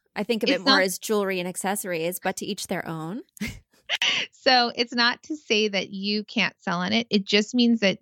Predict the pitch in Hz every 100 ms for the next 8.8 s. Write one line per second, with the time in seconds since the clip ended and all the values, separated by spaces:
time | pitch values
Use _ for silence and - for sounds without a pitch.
0 | - 180 196 202 202 208 190 180 185 190
1 | 202 190 180 160 156 180 269 302 370 403
2 | - 208 208 202 202 - - - - 254
3 | - 320 339 330 233 - 226 - 240 262
4 | 262 247 208 226 233 254 262 247 214 180
5 | 175 185 180 180 185 175 175 180 170 165
6 | 175 185 180 - - - 190 175 180 175
7 | 165 185 226 233 - - - - 220 208
8 | - - 196 190 180 180 180